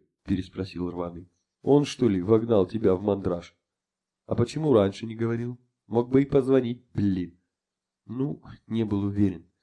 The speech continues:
Собственно, я и сейчас». Он страдальчески сморщился, стараясь не встречаться с гостем взглядом.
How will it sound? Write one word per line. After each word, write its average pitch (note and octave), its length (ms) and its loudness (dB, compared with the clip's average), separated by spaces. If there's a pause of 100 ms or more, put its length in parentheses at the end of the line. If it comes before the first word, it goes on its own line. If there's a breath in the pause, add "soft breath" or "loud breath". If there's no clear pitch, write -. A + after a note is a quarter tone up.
(140)
Собственно, A#2 520 -4
я A#2 260 0
и G#2+ 300 -4
сейчас». - 580 -4 (520)
Он A2+ 120 -6
страдальчески A#2+ 760 -2
сморщился, - 680 -8
стараясь G2 460 -6
не G2+ 100 -12
встречаться A2+ 640 -8
с G2+ 80 -18
гостем G2 480 -8
взглядом. - 500 -8